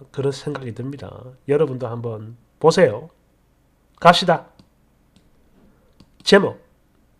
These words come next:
남사친한테 빌린 돈 오만 원 결국 몸으로 때웠는데요.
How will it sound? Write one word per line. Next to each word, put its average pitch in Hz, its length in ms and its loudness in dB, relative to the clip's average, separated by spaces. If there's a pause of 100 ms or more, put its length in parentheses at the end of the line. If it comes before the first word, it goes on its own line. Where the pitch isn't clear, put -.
(420)
남사친한테 277 1000 8
빌린 285 400 4
돈 254 240 8
오만 226 420 6
원 202 540 4
결국 247 440 6
몸으로 285 480 4
때웠는데요. 240 1120 2